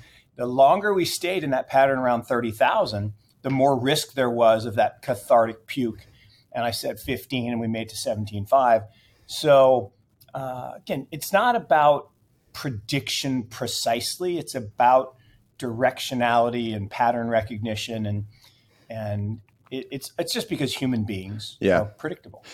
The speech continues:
Speaker 1: We do things in a predictable way.
Speaker 2: M-, let me make two observations here. Um, I, and maybe this is just kind of me looking at a chart, but, uh,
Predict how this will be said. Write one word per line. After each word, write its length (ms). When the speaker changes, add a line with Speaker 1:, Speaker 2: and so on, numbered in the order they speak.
Speaker 1:
We 80
do 160
things 260
in 100
a 40
predictable 400
way. 120
Speaker 2:
M-, 200
let 100
me 80
make 260
two 360
observations 680
here. 320
Um, 380
I, 140
and 200
maybe 220
this 260
is 60
just 220
kind 120
of 60
me 140
looking 320
at 100
a 40
chart, 380
but, 120
uh, 160